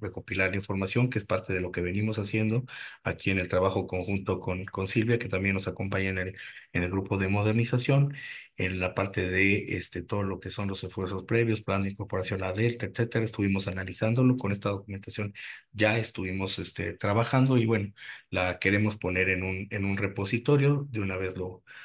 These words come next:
lo comento ahí, este, eh, para efecto de que, pues, podamos, este, en breve estarlo incorporando. Marta nos estuvo ayudando también en la parte de la, de proporcionarnos, este, las claves y también con esa clave, este,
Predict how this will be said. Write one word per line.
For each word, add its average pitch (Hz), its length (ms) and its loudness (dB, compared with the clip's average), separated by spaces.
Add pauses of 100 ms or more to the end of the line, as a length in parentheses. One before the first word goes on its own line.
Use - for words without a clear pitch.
(180)
lo 98 160 0
comento 117 500 2
ahí, 113 240 2
este, 98 800 -6
eh, 92 380 -8
para 92 220 0
efecto 92 380 -6
de 90 100 -6
que, 92 140 -10
pues, - 260 -20
podamos, 98 520 -2
este, 95 580 -6
en 104 80 2
breve 104 240 4
estarlo 104 360 0
incorporando. 123 580 4 (420)
Marta 101 320 2
nos 101 180 -2
estuvo 101 300 0
ayudando 101 460 0
también 104 340 0
en 107 80 0
la 95 140 -4
parte 98 280 -2
de 95 120 -2
la, 95 240 -4
de 95 120 -2
proporcionarnos, 98 840 -4
este, 90 400 -6
las 101 220 -4
claves 143 420 2 (460)
y 95 80 -4
también 95 420 0
con 98 160 0
esa 98 240 0
clave, 101 480 0
este, 90 520 -6